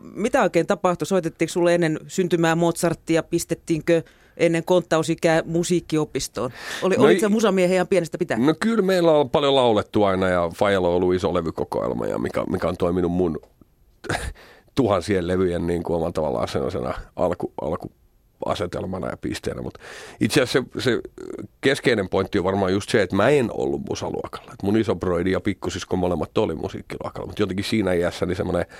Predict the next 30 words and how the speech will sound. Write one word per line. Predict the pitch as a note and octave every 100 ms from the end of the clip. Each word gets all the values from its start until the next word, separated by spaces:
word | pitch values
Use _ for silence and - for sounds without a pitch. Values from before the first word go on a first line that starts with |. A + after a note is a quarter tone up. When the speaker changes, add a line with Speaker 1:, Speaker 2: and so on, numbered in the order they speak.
| - - -
Speaker 2:
kauluspaidassa, | A#2 G2+ F2+ - - B1 - - - - - - - - - _ _ _ _ _ _ _ -
niin | - -
kuin | - - -
kuorossa | - A2+ F#2 - G2+
laulaminen | F2 E2 D2+ E2+ F2+ E2
ei | E2
välit-, | F2 F2 - - - F#2
välttämättä | G2 - F2+ - F#2
niin | F2+
kuin | F2 F#2 -
tuntunut. | C#2+ E2+ D#2+ - -
En | F#3
mä | F#3+
tiedä, | G3+ D3+
ehkä | E3 -
musta | D#3 -
olisi | C3
tullut | - D3
sit | - C#3
insinööri | C3+ G2+ G2 F2 F2
tai, | F2+ F#2 F#2 - - -
tai | F2+ E2
tota | E2 - F#2+
merkonomi, | G#2 F2+ F2+ D#2+ A1 G#1+
jos | A#1+ -
mä |
olisin | - G2
mennyt | E2+ F2
musiikkiluokalle. | E2 D#2+ G#2+ - - - - -
Speaker 1:
Mm. | F#3+ F3 C#3